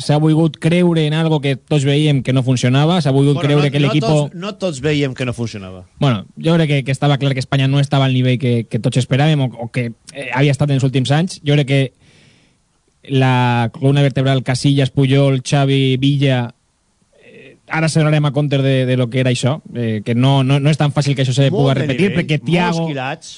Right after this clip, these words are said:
Speaker 1: Thiago no és Xavi, Sergio Ramos no és Puyol, De Gea no és Casillas,
Speaker 2: Obli-, oblidat.
Speaker 1: Morata no és Villa,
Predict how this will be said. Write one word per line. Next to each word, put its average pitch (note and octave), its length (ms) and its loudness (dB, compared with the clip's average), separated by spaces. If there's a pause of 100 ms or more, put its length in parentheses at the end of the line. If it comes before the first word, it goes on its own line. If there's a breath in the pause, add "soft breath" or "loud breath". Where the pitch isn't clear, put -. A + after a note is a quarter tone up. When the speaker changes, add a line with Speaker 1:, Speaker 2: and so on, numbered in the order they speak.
Speaker 1:
Thiago D#3 240 0
no C#3 80 0
és B2+ 80 -8
Xavi, G3+ 320 0
Sergio C#3+ 220 -2
Ramos B2+ 180 0
no C3 80 2
és C3 80 -2
Puyol, F#3+ 680 0
De C3+ 180 -4
Gea C3+ 160 0
no C3 80 2
és A#2+ 80 -4
Casillas, F#3 560 2
Speaker 2:
Obli-, D#3 140 -4
oblidat. A2 280 -12
Speaker 1:
Morata D#3+ 400 2
no D#3 120 0
és C#3 40 -2
Villa, G3 380 0